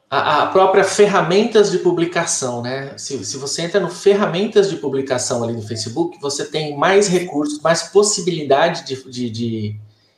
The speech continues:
de publicar conteúdo do que se você simplesmente posta ali sa-, na sua timeline. Algumas coisas, no seu perna-, você entra ali e começa a postar,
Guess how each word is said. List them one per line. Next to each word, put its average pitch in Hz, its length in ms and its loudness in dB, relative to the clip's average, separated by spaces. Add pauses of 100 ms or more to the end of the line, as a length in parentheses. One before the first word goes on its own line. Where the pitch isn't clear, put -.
(220)
de 113 340 -6
publicar 135 680 0
conteúdo 123 840 2 (220)
do 127 100 -10
que 151 140 -4
se 147 120 -4
você 151 220 -6
simplesmente 160 640 -6
posta 143 400 0
ali 135 160 -2
sa-, 135 160 -4
na 131 160 -4
sua 131 200 -4
timeline. 127 440 -2
Algumas 120 320 -2
coisas, - 400 0
no 127 100 0
seu 131 220 4
perna-, - 300 4
você - 160 0
entra 139 320 2
ali 135 220 0
e - 20 -4
começa 135 360 -2
a - 40 -12
postar, 127 600 -4